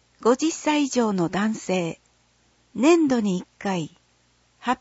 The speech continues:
百円。乳がん検診、マンモグラフィー。四十歳以上の女性。年度に一回、四百円。子宮頸がん検診、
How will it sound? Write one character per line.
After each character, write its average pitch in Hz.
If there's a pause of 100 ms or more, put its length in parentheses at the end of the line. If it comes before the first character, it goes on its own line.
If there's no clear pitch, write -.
百 285
円。 165 (1400)
乳 330
が 330
ん 311
検 269
診、 151 (560)
マ 262
ン 330
モ 311
グ 302
ラ 262
フ -
ィ 160
ー。 - (800)
四 330
十 311
歳 311
以 269
上 240
の 185
女 190
性。 196 (920)
年 330
度 262
に 220
一 175 (120)
回、 180 (520)
四 302
百 269
円。 165 (1300)
子 -
宮 349
頸 320
が 302
ん 294
検 277
診、 165